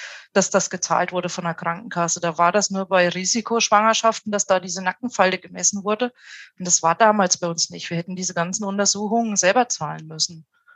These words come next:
Und ich war jung, ich war gesund und ich habe mir da keinen Gedanken gemacht, dass da irgendwas schiefgehen könnte.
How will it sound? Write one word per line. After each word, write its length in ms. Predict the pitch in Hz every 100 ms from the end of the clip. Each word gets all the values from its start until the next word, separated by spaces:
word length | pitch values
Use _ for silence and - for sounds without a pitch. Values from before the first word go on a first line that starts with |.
| _
Und 280 | 165 170 - -
ich 160 | -
war 120 | 180
jung, 400 | 175 190 233 247 _ -
ich 160 | -
war 160 | 185 180
gesund 420 | 175 196 226 220
und 160 | 180 175
ich 140 | -
habe 100 | 170
mir 80 | 170
da 120 | 165
keinen 260 | - 170 165
Gedanken 400 | - 165 185 240
gemacht, 320 | 185 156 -
dass 140 | 165
da 120 | - 165
irgendwas 520 | 170 180 165 - -
schiefgehen 560 | - 190 196 - 208 180
könnte. 400 | 165 156 180